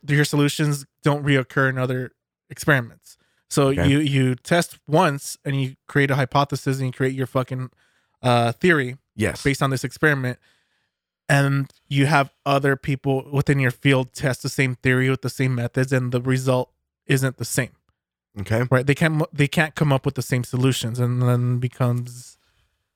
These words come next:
Speaker 1: false, right?
Speaker 2: Uh, <clears throat> falsifiable is if you change a variant, a variable from the hypothesis,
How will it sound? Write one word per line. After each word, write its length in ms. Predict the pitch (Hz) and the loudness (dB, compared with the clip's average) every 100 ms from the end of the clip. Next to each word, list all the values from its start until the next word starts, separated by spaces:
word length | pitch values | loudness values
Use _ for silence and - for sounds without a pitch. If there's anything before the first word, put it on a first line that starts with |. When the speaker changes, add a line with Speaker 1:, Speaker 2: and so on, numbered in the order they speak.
| _ | _
Speaker 1:
false, 720 | _ _ 131 - - - - _ _ _ | _ _ 0 0 -12 -18 -18 _ _ _
right? 260 | 123 190 - _ _ _ _ _ _ _ _ - | -2 -2 -8 _ _ _ _ _ _ _ _ 0
Speaker 2:
Uh, 260 | 131 143 | 2 4
<clears throat> 100 | 143 | 2
falsifiable 840 | 156 156 - 143 147 160 151 170 143 | 2 0 -2 -2 0 0 0 -2 -2
is 160 | 120 | -6
if 160 | 117 104 | -8 -6
you 100 | 110 | -8
change 420 | - 127 120 113 | -4 -4 -2 -4
a 60 | 107 | -4
variant, 640 | 92 107 117 98 90 87 | -2 -2 0 -2 -4 -4
a 80 | 95 | -6
variable 680 | 87 101 120 117 95 80 87 | -4 -2 0 -2 -4 -6 -8
from 460 | - - 120 113 98 | -8 -4 -2 -2 -4
the 140 | 92 | -4
hypothesis, 920 | 98 90 - 95 85 85 85 78 - | -4 -4 -4 -4 -6 -10 -10 -10 -14